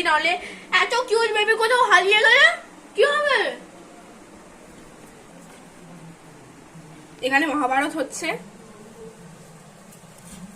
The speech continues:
ঠিক এই, এই কারণটাতেই। এবার আর একজন বাচ্চা ওখানে অ্যাড হয়ে যাবে।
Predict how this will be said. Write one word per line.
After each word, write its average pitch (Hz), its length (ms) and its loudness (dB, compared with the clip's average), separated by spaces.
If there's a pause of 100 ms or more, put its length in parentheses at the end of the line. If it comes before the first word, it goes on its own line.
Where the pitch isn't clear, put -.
(2250)
ঠিক 339 160 -8 (360)
এই, 427 160 0 (480)
এই 392 100 -2 (200)
কারণটাতেই। 330 720 0 (1400)
এবার 381 180 0 (140)
আর 330 160 6
একজন 403 260 0
বাচ্চা 349 240 -2
ওখানে 381 200 0
অ্যাড 277 200 0
হয়ে 214 140 -8
যাবে। 202 140 -14